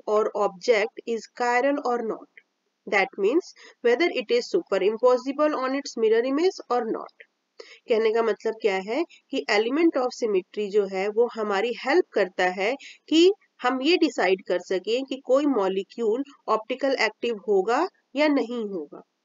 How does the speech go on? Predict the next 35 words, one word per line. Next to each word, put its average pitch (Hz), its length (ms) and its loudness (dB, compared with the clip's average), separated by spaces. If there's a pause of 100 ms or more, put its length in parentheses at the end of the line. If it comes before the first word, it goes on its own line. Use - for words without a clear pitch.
(180)
यानी 208 320 2 (220)
कोई 233 180 6
molecule 214 640 0
chiral 202 380 0
होगा 214 400 0
या 349 120 0
नहीं 220 340 -2
होगा। 185 340 -14 (560)
ठीक 233 200 -12
है, 349 100 -2 (380)
तो 311 280 -2
element 269 440 0
of 320 100 0 (140)
symmetry 233 520 -2 (260)
की 247 120 -2
help 202 260 -4
से 277 160 -4
आप 233 200 0
ये 214 100 -2
decide 202 420 -4
कर 175 140 -6
सकते - 360 -10
हो 233 180 0
कि 285 140 -8
molecule 220 600 -2 (300)
optical 190 440 -4
active 175 340 -6
होगा 208 320 -2 (180)
या 254 100 0
नहीं। 262 360 -6 (680)
When 277 220 0
molecule 339 580 0
has 226 220 2 (680)
element 320 460 0
of 214 100 0